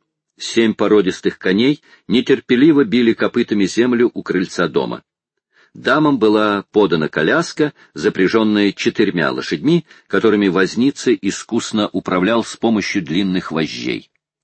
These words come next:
Всадники, вооруженные превосходными охотничьими ружьями, скакали по обеим сторонам экипажа. Доезжачие неслись верхом впереди, а своры собак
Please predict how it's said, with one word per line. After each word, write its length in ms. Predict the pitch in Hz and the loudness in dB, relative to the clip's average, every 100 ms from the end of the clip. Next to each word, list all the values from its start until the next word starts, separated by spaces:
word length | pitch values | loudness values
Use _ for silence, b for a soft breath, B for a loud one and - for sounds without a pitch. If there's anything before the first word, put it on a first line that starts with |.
| _ _ b b | _ _ b b
Всадники, 600 | - - 127 113 120 120 | -6 -2 0 0 0 0
вооруженные 640 | 92 92 98 117 104 98 | 0 0 2 2 2 0
превосходными 800 | 90 117 123 - 101 82 78 78 | 0 0 -2 -2 -2 -2 -2 -4
охотничьими 640 | - 87 95 80 73 - 71 | -4 -4 -4 -4 -10 -8 -4
ружьями, 560 | 87 156 120 131 127 - B B | 0 0 0 -2 -2 -6 B B
скакали 580 | - - 135 160 151 | -8 -4 -2 0 0
по 160 | 147 117 | 0 0
обеим 380 | 107 101 107 98 | 0 2 2 0
сторонам 460 | - 80 82 80 | -4 -4 -2 -2
экипажа. 520 | 76 - - 67 60 58 _ _ _ _ _ _ _ _ | -4 -6 -2 -2 -2 -12 _ _ _ _ _ _ _ _
Доезжачие 880 | - 98 87 76 101 110 - 104 95 | -2 0 0 -2 -2 -2 -2 -2 0
неслись 480 | 95 - 107 104 | 0 -2 -2 -2
верхом 420 | 80 92 82 101 80 | -4 -6 -4 -4 -4
впереди, 580 | - 80 82 113 175 - B B B | -4 -4 -2 2 0 0 B B B
а 100 | 90 | -4
своры 480 | - 92 113 107 82 | -2 -2 0 0 -2
собак 560 | - 78 131 156 - | -4 -2 0 -2 -6